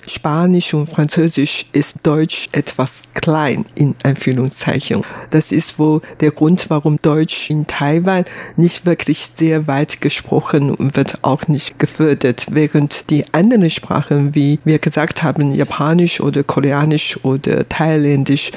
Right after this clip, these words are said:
Vietnamesisch, Indonesisch hier eher in Kommen sind. Also man lernt tatsächlich ein bisschen mehr diese Sprache. Außerdem in den Vereinten Nationen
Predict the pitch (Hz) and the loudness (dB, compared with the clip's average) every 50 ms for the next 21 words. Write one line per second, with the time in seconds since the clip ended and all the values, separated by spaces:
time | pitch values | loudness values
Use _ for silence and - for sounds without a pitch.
0 | - - - 160 156 - - - 143 147 143 139 147 147 151 156 165 160 - 160 | -6 0 2 2 2 0 0 0 2 2 4 4 4 4 4 4 4 2 2 0
1 | 156 - - - 147 147 143 139 143 143 156 156 - 160 - - 147 147 143 - | 0 0 0 0 2 2 2 2 4 4 2 2 2 0 0 2 2 2 2 2
2 | - 156 156 147 - - - 147 143 143 139 147 147 - - 170 151 151 - - | 2 2 2 2 0 0 0 2 2 2 2 2 2 2 4 4 4 4 2 0
3 | - 160 180 170 160 131 139 - - 131 131 127 - - - 143 147 139 139 135 | 2 2 4 4 4 2 0 0 0 -2 -2 -2 -2 -4 -2 0 2 2 2 2
4 | 135 131 131 135 135 151 - - - - 160 - - - - 147 - - - - | 2 2 2 2 0 0 -2 -2 -2 0 0 0 0 0 -2 -2 -2 -4 -4 -4
5 | 143 - - - 139 139 139 - 139 - - 139 135 131 131 143 156 156 - - | -4 -2 -2 -2 0 0 0 0 0 0 2 2 2 2 2 2 2 2 0 -2
6 | - - 151 151 - 151 143 135 139 - - - - - 113 - - - - 131 | 0 2 2 2 4 2 2 2 0 -2 -6 -6 -4 -2 -2 -2 -2 0 0 0
7 | - - - - - - - 180 208 - 240 202 - 190 185 170 - 165 165 165 | 0 0 -4 -8 -14 -6 -2 0 2 4 4 4 4 4 4 4 4 4 4 4
8 | 165 165 - - 160 139 - 160 196 202 233 202 185 175 170 - - 165 165 170 | 4 2 2 0 0 2 2 4 4 4 4 4 4 2 2 0 0 2 2 4
9 | 170 165 165 160 | 4 4 2 0